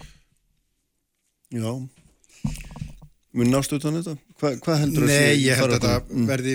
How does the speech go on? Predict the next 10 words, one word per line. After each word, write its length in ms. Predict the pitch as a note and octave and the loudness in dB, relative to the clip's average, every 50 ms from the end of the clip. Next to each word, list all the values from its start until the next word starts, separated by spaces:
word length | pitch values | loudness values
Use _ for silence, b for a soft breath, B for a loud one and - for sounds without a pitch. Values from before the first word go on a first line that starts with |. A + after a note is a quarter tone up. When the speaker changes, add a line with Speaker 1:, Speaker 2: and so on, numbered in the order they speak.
| B2 A2 | -4 -6
Speaker 2:
verðbólgu, 520 | C#3 C3 C3+ B2+ B2+ - C3+ - - C#3 C3 C3 | -8 -8 -8 -8 -6 -8 -10 -6 -2 -2 -2 0
uh, 920 | C3 A#2+ G#2 - - - - - - C3 - C#3 C3 C3 C3 C3 C3+ C3 A#2+ A#2+ - | -2 -4 -10 -12 -16 -18 -20 -16 -14 -14 -12 -10 -10 -10 -10 -10 -12 -14 -16 -18 -8
tímabil 420 | - C#3+ C3 C#3 C#3 C3+ - D3+ C#3+ | -4 -2 0 0 0 0 0 -2 -2
sem 320 | - - - - A#2+ A#2 | -2 -4 -4 -2 0 2
að 120 | A#2+ A#2+ G#2+ | 4 4 4
Speaker 1:
Mm. 80 | G#2 G#2 | 2 0
Speaker 2:
verður 240 | A#2 A2+ A#2 A#2 - | -4 -4 -4 -4 -4
svona 160 | C3 B2 B2 | -4 -2 -2
eins 120 | B2 - B2+ | -2 -4 -4
og 100 | B2 | -6